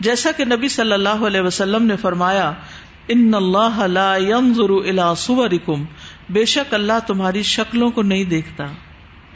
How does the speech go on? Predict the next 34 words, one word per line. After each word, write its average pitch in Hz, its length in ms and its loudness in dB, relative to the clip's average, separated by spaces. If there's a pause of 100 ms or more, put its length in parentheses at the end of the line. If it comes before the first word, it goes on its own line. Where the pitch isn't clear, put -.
(240)
وَأَمْوَالِكُمْ، 202 920 2
اور 180 180 -2
تمہارے 220 240 2
مال 214 260 0
بھی 233 120 0
نہیں 226 200 2
دیکھتا، 151 320 -6 (520)
ان 240 200 0
دو 277 120 2 (100)
چیزوں 294 220 0
سے 302 160 0
بالکل 269 320 0
متاثر 202 520 -2
نہیں 175 160 -2
ہوتا، - 300 -6 (840)
وَلَٰكِنْ 339 480 0
يَنظُرُ 330 520 2
إِلَىٰ 302 320 0
قُلُوبِكُمْ 320 640 2
وَأَعْمَالِكُمْ، 208 800 0
لیکن 196 300 -2
وہ 233 140 0
تمہارے 202 380 -2 (140)
دل 254 260 2
دیکھتا 180 340 -2
ہے 165 60 0
اور 160 200 -2
تمہارے 175 320 -2
اعمال 160 440 -4
دیکھتا 151 360 -8
ہے۔ - 100 -20 (1300)
فَإِذَا 190 440 -2
جَاءَ 202 320 -2
الْإِيمَانُ 220 680 0